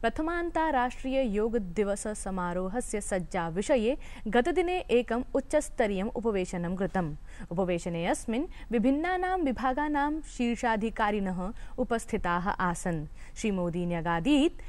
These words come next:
यत् योगदिवसो विश्वस्मिन् विश्वे योगं प्रति जनान्दोलनम् उद्भावयेत्।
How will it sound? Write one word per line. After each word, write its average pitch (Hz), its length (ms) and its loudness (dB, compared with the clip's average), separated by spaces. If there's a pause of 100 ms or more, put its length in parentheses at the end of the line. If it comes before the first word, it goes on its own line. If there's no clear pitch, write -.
(260)
यत् - 520 0
योगदिवसो 330 720 4
विश्वस्मिन् 285 580 0
विश्वे 254 360 0
योगं 220 480 2
प्रति 208 280 -2
जनान्दोलनम् 190 880 0
उद्भावयेत्। 180 760 0